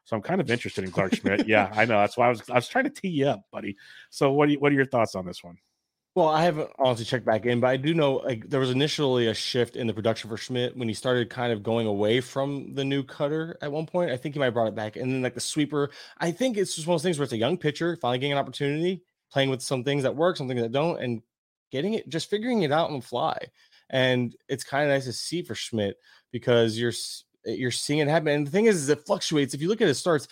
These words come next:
Speaker 2: he completely dropped the changeup. Not that he was utilizing it much. He completely dropped it. And the four seamer. Those have g-,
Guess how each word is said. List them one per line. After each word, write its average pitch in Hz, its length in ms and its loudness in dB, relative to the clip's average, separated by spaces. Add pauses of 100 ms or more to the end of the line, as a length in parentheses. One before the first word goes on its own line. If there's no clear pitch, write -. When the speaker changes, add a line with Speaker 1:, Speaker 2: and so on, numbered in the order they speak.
(160)
Speaker 2:
he 170 160 -2
completely 160 320 2
dropped 120 220 2
the 135 60 -4
changeup. 120 340 0
Not 131 140 0
that 151 60 0
he 143 80 0
was 113 140 -2
utilizing 127 380 2
it 127 40 -8
much. 160 220 -2
He 123 100 -12
completely 131 280 -6
dropped 131 260 0
it. 160 100 0
And 139 160 0
the 131 60 -2
four 139 160 0
seamer. 107 260 -4
Those 135 160 2
have 117 120 -2
g-, 104 80 -12